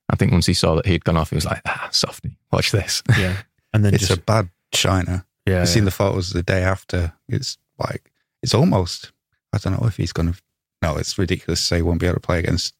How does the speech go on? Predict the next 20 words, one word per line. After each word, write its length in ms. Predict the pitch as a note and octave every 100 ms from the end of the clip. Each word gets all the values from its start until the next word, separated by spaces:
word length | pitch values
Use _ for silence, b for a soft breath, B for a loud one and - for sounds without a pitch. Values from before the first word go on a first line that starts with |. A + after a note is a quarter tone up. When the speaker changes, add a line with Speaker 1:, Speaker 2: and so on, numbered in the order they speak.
| _
Speaker 3:
Wolves, 420 | F#2 F2 F#2 - -
but 220 | E2+ -
it's 220 | - C3 - _
big. 360 | G#2+ F2 - - _ _ _ -
Speaker 2:
It, 140 | D#3
I 140 | - F3
Speaker 3:
Um, 60 |
Speaker 2:
reckon 180 | F3 B2
it 60 | G#2+
just 160 | A2
Speaker 3:
big 60 | F#2+
Speaker 2:
turned 100 | A2+
Speaker 3:
old 0 |
Speaker 2:
around 40 |
and 40 | A2+
said, 80 | F2+
Speaker 3:
swollen 240 | E2+ E2+
Speaker 2:
"I've, 80 | E2+
Speaker 3:
eye. 60 |
Speaker 2:
I've, 160 | D#2+